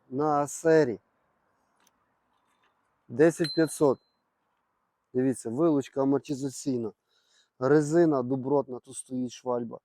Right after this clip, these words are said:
Пістоновані усилені вода стоять. Ус-, шимановські втулочці.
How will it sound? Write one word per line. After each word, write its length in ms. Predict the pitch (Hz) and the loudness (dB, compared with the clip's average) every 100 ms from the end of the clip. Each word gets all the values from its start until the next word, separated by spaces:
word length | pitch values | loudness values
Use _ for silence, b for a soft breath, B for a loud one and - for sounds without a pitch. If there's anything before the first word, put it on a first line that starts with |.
| _ _ _ _ | _ _ _ _
Пістоновані 720 | 147 131 160 165 160 156 151 | -12 -10 -6 -4 -4 -4 -4
усилені 560 | 156 - 165 151 151 151 | -6 -8 -6 -4 -4 -4
вода 520 | 147 139 147 151 139 | -4 -6 -4 -2 -2
стоять. 520 | - - 127 117 - | -4 -6 -2 -2 -4
Ус-, 240 | 120 - - _ _ _ _ _ _ | -14 -16 -20 _ _ _ _ _ _
шимановські 800 | - 151 156 165 160 156 - 156 | -6 0 4 4 4 0 -4 -6
втулочці. 760 | - 165 160 131 - - - | 0 4 4 4 -2 -14 -20